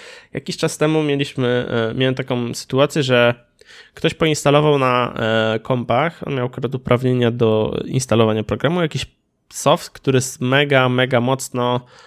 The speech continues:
mm, obciążał systemy. I z-, próbowałem, e, zainstalowałem sam sobie ten s-, e, ten program. Faktycznie on mega obciążał, e,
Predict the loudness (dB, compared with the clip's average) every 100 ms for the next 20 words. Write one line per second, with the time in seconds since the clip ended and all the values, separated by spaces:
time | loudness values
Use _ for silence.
0 | _ _ -6 -4 -4 -4 -4 -4 -6 -6
1 | -6 0 2 2 0 -2 -10 -8 -6 0
2 | 0 0 -4 _ _ -20 _ -20 -20 _
3 | _ -2 2 4 4 4 2 2 0 -2
4 | -4 -4 -6 -8 -10 -10 -14 -20 _ _
5 | 0 2 6 10 10 10 4 -2 2 6
6 | 6 6 6 4 4 6 6 8 8 8
7 | 6 6 4 4 2 2 2 0 -2 0
8 | 2 0 0 -4 -2 -2 2 2 2 -4
9 | _ -10 -6 -2 -2 0 0 2 2 2
10 | 2 0 0 2 0 0